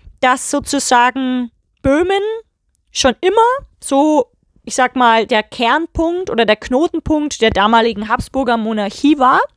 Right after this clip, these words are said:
und insgesamt wirtschaftlich gut dagestanden ist, ja. Also du kennst eventuell auch den Spruch, "Das sind böhmische Dörfer für mich." Das bedeutet, wenn man sich nicht auskennt und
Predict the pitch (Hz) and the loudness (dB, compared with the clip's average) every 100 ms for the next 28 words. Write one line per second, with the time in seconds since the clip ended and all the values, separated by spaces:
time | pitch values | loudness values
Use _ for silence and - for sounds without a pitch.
0 | - - - _ _ _ 277 302 294 294 | -20 -20 -20 _ _ _ 0 2 2 0
1 | 294 - - - - - _ 349 392 - | -2 -4 -6 -6 -12 -20 _ -2 0 0
2 | 330 233 233 233 - 254 - 247 240 - | 0 2 2 0 2 0 0 -4 -6 -8
3 | 233 208 214 220 - - 180 180 180 160 | -2 2 2 2 -2 -4 -4 -6 -8 -8
4 | - _ _ _ _ 220 196 - - - | -10 _ _ _ _ 0 0 -2 -2 0
5 | 214 - 214 202 208 202 202 - 233 - | 0 0 2 2 2 -2 -6 -2 -2 2
6 | 220 233 240 - - 220 202 - - 254 | 2 2 2 2 0 -4 -6 -10 -4 -2
7 | - 214 220 - 226 240 240 - - 180 | -2 -6 -6 -4 -2 -2 -2 -2 0 0
8 | 247 277 - 240 233 208 - 202 202 196 | 2 0 0 -2 -2 -6 -6 -4 -4 -2
9 | 196 202 208 214 196 - 208 339 - 302 | -2 -2 -4 -6 -6 2 2 2 0 -2
10 | 320 349 - - - - 262 262 247 | -2 -6 -12 -18 -18 -2 2 4 2